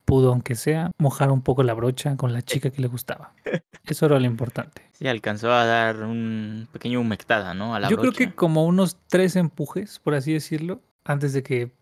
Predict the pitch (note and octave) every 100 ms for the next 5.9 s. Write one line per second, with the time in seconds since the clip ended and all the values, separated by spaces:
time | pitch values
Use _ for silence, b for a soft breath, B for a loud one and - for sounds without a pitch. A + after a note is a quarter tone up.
0 | - B2+ C3+ C3 B2 A#2 - D3+ D#3 F3+
1 | - B2+ A#2+ A#2+ A#2+ C3+ D3+ C3+ C3 B2+
2 | C3 C3+ C#3 B2+ A#2+ G#2 F#2+ - - B2
3 | B2+ A#2 B2 A#2 G#2+ G#2+ G#2 - G2 F#2+
4 | G2 G#2+ A#2 A2+ A2+ C3 A2+ G#2 A2+ A2
5 | A2+ A2+ A#2 A#2 A2 G#2 G#2 F#2+